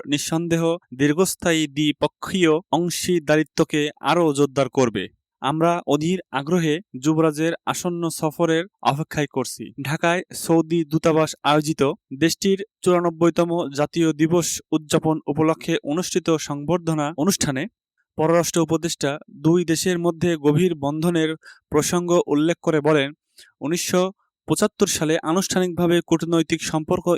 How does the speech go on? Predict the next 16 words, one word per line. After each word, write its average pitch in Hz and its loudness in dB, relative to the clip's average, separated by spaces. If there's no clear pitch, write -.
স্থাপনের 170 0
পর 147 2
থেকে 151 0
বিভিন্ন 190 2
ক্ষেত্রে 165 0
দু 175 0
দেশের 160 -2
অংশীদারিত্ব 151 0
বিকাশ 147 -2
লাভ 139 0
করেছে। 120 -2
দুই 170 2
দেশ 185 0
আগামী 160 0
বছর 170 2
কূটনৈতিক 165 0